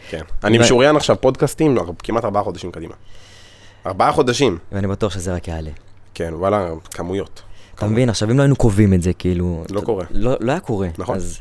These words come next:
Speaker 2: זה בא מתוך מקום שככל שאנחנו קובעים יותר, אנחנו מספיקים יותר, ואני באמת חווה את זה, אני כאילו רואה את התוצאות, ואני רואה שמה שאני יכול לעשות בחודש ובחודשיים ובחצי שנה,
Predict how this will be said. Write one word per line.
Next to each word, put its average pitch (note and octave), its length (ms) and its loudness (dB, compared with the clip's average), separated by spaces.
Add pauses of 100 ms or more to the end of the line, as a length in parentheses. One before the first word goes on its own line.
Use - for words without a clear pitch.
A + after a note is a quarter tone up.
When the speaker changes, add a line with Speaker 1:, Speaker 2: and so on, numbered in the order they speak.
Speaker 2:
זה F#2+ 160 -2
בא B2+ 100 2
מתוך B2 180 -4
מקום A2+ 240 -2
שככל - 420 -4
שאנחנו G#2+ 280 -4
קובעים G#2 240 -4
יותר, B2 240 -4
אנחנו F2+ 180 -8
מספיקים A#2 360 -6
יותר, C3 220 -6 (360)
ואני A2 160 4
באמת A2+ 220 2
חווה B2 300 4
את A2+ 60 2
זה, G2+ 100 -2
אני F#2+ 120 -4
כאילו F#2+ 220 -2
רואה G#2 140 4
את G#2+ 60 2
התוצאות, A2 600 2
ואני G2+ 200 -2
רואה G#2 200 2
שמה A2 600 -2
שאני A#2+ 200 2
יכול G#2+ 160 0
לעשות G#2+ 200 0
בחודש A2 400 0
ובחודשיים G2+ 480 2
ובחצי G2+ 360 -8
שנה, A2 260 -4